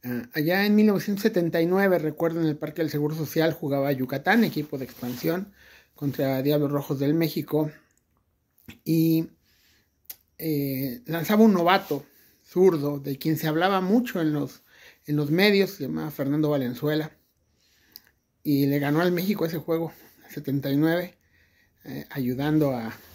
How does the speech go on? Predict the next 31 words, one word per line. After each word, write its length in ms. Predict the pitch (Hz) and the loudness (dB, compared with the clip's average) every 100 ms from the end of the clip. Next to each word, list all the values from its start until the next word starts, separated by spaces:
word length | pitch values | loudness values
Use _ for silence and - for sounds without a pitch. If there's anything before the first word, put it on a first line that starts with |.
| - | -20
<laughs> 300 | - - - | -20 -4 -2
a 140 | 190 | 0
una 200 | 170 170 | 0 -2
temporada 400 | 156 139 147 156 | 0 -2 0 0
que 60 | 147 | -2
fue 140 | - | -4
difícil 320 | 139 131 139 156 | -6 -4 -6 -4
para 160 | 147 | -2
los 120 | 175 | 0
Rojos, 260 | 208 220 254 - | 0 0 -2 -2
pero, 220 | 180 214 - - - - _ | -4 -4 -12 -20 -20 -20 _
eh, 300 | 151 143 139 - | -2 0 -2 0
también 540 | 160 175 202 233 233 - _ - | 2 4 6 6 2 -16 _ -2
para 420 | 160 151 147 - | 0 0 -4 -6
que 160 | 151 | -4
los, 460 | 147 143 135 - - - | -2 -2 -6 -16 -16 -12
eh, 300 | 127 117 - - 76 - _ | -10 -10 -12 -18 -20 -20 _
visores 580 | 143 151 - 226 233 196 | -8 -4 6 6 6 2
que 140 | - | -2
venían 340 | 151 156 165 170 | -2 0 -2 0
de 100 | 165 | 0
Grandes 340 | 170 165 165 | 0 -2 -2
Ligas 460 | 180 170 170 196 - _ _ _ _ | -2 0 -2 -4 -14 _ _ _ _
se 140 | 151 | -8
fueran 260 | 147 175 175 | -2 -2 0
convenciendo 680 | 165 147 143 139 160 160 | 2 2 2 0 0 2
de 80 | 151 | 2
lo 120 | 135 | 0
que 120 | 127 131 | -4 -10
Fernando 760 | 139 127 143 147 143 131 113 - _ _ _ _ - - | -6 -2 0 0 0 -2 -4 -10 _ _ _ _ -20 -20
representaba. 920 | - 160 151 139 143 131 127 131 117 | -4 -2 -2 -2 -2 -2 -2 -4 -4